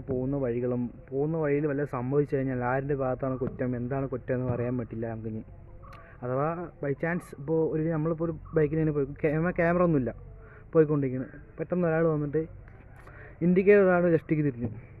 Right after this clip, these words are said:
നമ്മളൊരു നാൽപത് അറുപത് സ്പീഡിൽ ഇങ്ങനെ പോയിക്കൊണ്ടിരിക്കണം. തിരിഞ്ഞ് നമ്മൾ നേരെ ആളെ കൊണ്ട് ചെറുതായിട്ടൊന്ന് മുട്ടി. അപ്പോൾ ആൾ നമ്മുടെ ചൂടാവും,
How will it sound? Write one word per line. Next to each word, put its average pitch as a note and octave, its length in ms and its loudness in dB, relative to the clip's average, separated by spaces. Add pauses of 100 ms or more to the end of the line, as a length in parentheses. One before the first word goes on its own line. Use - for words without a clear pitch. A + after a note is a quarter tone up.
(440)
നമ്മളൊരു E3 500 -2
നാൽപത് E3 360 -2
അറുപത് E3 220 0 (160)
സ്പീഡിൽ D#3 280 -2
ഇങ്ങനെ D3+ 180 0
പോയിക്കൊണ്ടിരിക്കണം. C3+ 560 0 (1120)
തിരിഞ്ഞ് G3 340 8 (100)
നമ്മൾ E3 320 4
നേരെ D#3 220 4
ആളെ D3 160 2
കൊണ്ട് C#3+ 180 2 (480)
ചെറുതായിട്ടൊന്ന് C#3+ 540 -2 (360)
മുട്ടി. D3 240 -2 (1000)
അപ്പോൾ - 180 -6
ആൾ D#3 140 2
നമ്മുടെ D3 200 0 (100)
ചൂടാവും, B2+ 340 -4